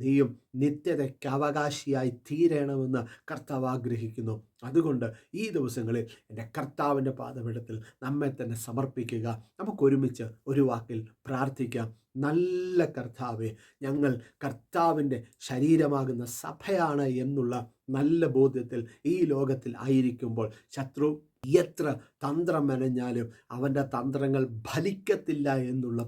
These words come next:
പൂർണ്ണ ബോധ്യത്തോടെ യാത്ര ചെയ്യുന്നു. പ്രിയ കർത്താവേ, അവിടുന്ന് ഞങ്ങൾക്ക് മുൻപടയായി പിൻപടയായി കടന്നു വന്നാട്ടെ. ഈ മീഡിയയിൽ കൂടെ എന്നോട് കൂടെ ഇപ്പോൾ ആയിരിക്കുന്ന സകല വ്യക്തിത്വങ്ങളിലെയും ഞെരുങ്ങുന്ന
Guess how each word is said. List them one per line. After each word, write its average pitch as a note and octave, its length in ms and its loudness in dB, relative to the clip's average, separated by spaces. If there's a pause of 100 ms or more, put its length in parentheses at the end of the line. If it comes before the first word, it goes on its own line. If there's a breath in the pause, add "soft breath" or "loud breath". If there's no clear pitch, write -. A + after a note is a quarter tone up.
(120)
പൂർണ്ണ D3 360 0 (180)
ബോധ്യത്തോടെ C3+ 640 2 (140)
യാത്ര B2+ 280 -6 (120)
ചെയ്യുന്നു. A#2 300 0 (300 loud breath)
പ്രിയ D3 200 2
കർത്താവേ, B2+ 440 -4 (380)
അവിടുന്ന് C#3+ 400 2 (300 loud breath)
ഞങ്ങൾക്ക് C3+ 420 0
മുൻപടയായി C3+ 600 2 (100)
പിൻപടയായി C3+ 580 0 (120)
കടന്നു C#3 380 0
വന്നാട്ടെ. A#2+ 440 -6 (360 loud breath)
ഈ - 20 4 (100)
മീഡിയയിൽ E3+ 420 8 (120)
കൂടെ A#2+ 240 -4 (260 loud breath)
എന്നോട് E3 240 2 (140)
കൂടെ F#3+ 300 6
ഇപ്പോൾ D#3+ 200 -6 (160)
ആയിരിക്കുന്ന C#3+ 680 -2 (260 loud breath)
സകല E3+ 380 4 (400 loud breath)
വ്യക്തിത്വങ്ങളിലെയും C#3 1040 2 (380 loud breath)
ഞെരുങ്ങുന്ന E3 580 4